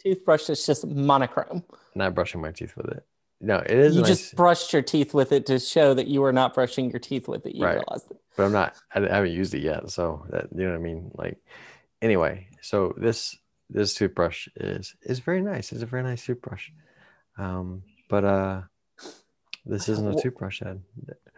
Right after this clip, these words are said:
Speaker 1: Wait till, uh, Adam, uh, on Adam's new YouTube channel, or not new, it's been around for
Speaker 2: <laughs>
Speaker 1: a while. He's gonna start reviewing
Speaker 2: Toothbrush
Speaker 1: vinyls
Speaker 2: review. <laughs>
Speaker 1: and toothbrushes.
Speaker 2: All right. Just a correction there.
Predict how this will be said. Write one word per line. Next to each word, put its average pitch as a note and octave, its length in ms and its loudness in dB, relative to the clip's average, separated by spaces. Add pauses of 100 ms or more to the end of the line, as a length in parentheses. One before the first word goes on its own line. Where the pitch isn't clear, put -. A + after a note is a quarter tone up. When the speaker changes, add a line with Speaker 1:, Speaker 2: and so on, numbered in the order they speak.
(140)
Speaker 1:
Wait F#3 500 6
till, G#3+ 260 4
uh, D3+ 360 6
Adam, D#3+ 440 4
uh, C#3 340 4 (640)
on D#3+ 140 8
Adam's D#3+ 400 2
new D#3+ 120 0
YouTube D3+ 440 -4
channel, C#3 400 -4 (160)
or C#3 220 6
not C3 240 2
new, A#2 180 0
it's B2 180 0
been D#3+ 120 -2
around F#3+ 280 2
for B2 260 -4
Speaker 2:
<laughs> - 60 -12
Speaker 1:
a C#3+ 60 -6
while. B2+ 300 2 (240)
He's G#3+ 140 0
gonna A#3 200 4
start - 220 2
reviewing D3 680 0 (160)
Speaker 2:
Toothbrush - 460 2
Speaker 1:
vinyls C#3+ 680 8
Speaker 2:
review. F3 120 2 (360)
<laughs> - 40 -6
Speaker 1:
and E3+ 420 4
toothbrushes. G#3 960 2
Speaker 2:
All - 80 2
right. - 340 -12 (140)
Just G#2+ 240 0
a A2 40 2
correction F#2 520 0
there. D#2 280 -6